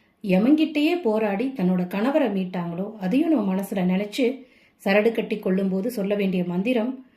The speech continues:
"தோரம் கிருஷ்ணாமி சுபகேச்ச ஹரித்ரம் தாராம் யகம் பர்த்துஹு ஆயுஷ்ய சித்தியர்த்தம் சுப்ரீத பவ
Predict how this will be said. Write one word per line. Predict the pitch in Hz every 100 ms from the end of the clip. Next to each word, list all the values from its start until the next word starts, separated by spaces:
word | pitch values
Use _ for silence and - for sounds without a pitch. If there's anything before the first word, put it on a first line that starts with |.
| _ _ _
"தோரம் | 254 277 294 269 226
கிருஷ்ணாமி | 233 - - 240 202 180 220 220 269 - -
சுபகேச்ச | 233 226 220 214 196 339 320 - - _ _ _ _
ஹரித்ரம் | 254 277 285 - 214 262 311 - -
தாராம் | 214 247 240 247
யகம் | 208 180 185 180 - _ _ _ _ _ _
பர்த்துஹு | 208 202 - 226 285 254 277 - _ _
ஆயுஷ்ய | - 185 196 220 220 302 294 185 - -
சித்தியர்த்தம் | 302 302 262 208 - - 190 208 - _ _
சுப்ரீத | - 294 - 269 202 208
பவ | 220 196 359